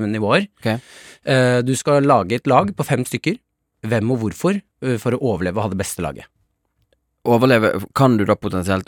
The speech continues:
Speaker 2: overleve lenge, eller er det en, er det snakk om at det går under om en time likevel?
Speaker 1: Nei, altså, vi har nå kommet til det punkt, det blir ikke verre enn det det er nå.
Speaker 2: Nei.
Speaker 1: Så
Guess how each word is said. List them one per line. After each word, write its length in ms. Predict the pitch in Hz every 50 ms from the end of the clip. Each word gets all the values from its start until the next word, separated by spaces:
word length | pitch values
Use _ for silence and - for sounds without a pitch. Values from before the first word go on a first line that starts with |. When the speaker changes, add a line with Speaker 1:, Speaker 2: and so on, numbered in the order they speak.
| -
Speaker 2:
overleve 420 | 87 90 92 95 95 95 92 87 85
lenge, 260 | 87 85 87 92 101 117
eller 320 | 127 120 104 90 87 80
er 120 | 85 104 120
det 80 | 135
en, 120 | 127 120 107 - _ _ _ _ _
er 240 | - - 110 107 104
det 200 | 101 90 85 - _ _ _ -
snakk 240 | - - 95 101 - -
om 120 | 87 71
at 120 | 69 - _
det 320 | 60 60 - 57 76 92 87
går 300 | 95 92 87 80 78 - 82
under 160 | 85 85 82 82
om 100 | 82 82
en 80 | 82 -
time 260 | - - 87 87 85
likevel? 300 | 82 - - - - 147
Speaker 1:
Nei, 220 | 156 151 156 156 160
altså, 220 | 156 143 - 160 143
vi 80 | 143 147
har 180 | 143 151 156 156
nå 360 | 160 143 127 131 131 123 -
kommet 440 | - - 156 123 95 90 92 92 -
til 340 | - 127 113 104 107 101 98
det 160 | 95 113 104
punkt, 200 | - - 101 85
det 100 | 113 127
blir 80 | 113 110
ikke 160 | - 139 120
verre 240 | 113 104 92 76 82
enn 80 | 104 98
det 120 | 98 95
det 80 | 95 95
er 80 | 98 101
nå. 160 | 110 123 123 - _ _ _ _ _ _ _ _
Speaker 2:
Nei. 180 | - 101 107 85
Speaker 1:
Så 120 | - 139